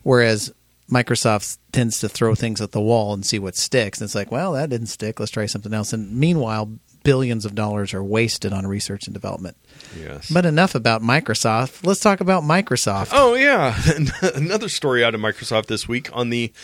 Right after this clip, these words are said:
Speaker 2: uh, Xbox, the gaming side. They
Speaker 1: Yeah.
Speaker 2: have created,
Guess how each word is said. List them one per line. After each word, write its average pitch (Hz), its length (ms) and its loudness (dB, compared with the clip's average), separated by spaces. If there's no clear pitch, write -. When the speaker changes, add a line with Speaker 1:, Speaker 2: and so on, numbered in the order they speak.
Speaker 2:
uh, 117 220 2
Xbox, 127 540 -2
the 123 80 -2
gaming 120 320 -2
side. 104 400 -2
They 170 320 6
Speaker 1:
Yeah. 160 80 2
Speaker 2:
have 143 200 2
created, 120 680 0